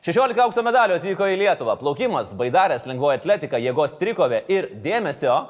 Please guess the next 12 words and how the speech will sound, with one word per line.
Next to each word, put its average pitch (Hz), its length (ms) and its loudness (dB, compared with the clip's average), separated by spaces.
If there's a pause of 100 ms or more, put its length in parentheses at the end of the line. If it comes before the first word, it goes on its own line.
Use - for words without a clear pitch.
(360)
futbolas, 196 420 0
kurio 165 180 0
finale 190 340 0
mūsiškiai 220 440 -4
keturi 170 260 -2
du 226 160 0
įveikė. 190 520 0 (1160)
Palauk, 127 260 0 (360)
aš 143 220 2
pradėsiu 120 420 -4
iš - 100 -18
naujo, 247 360 0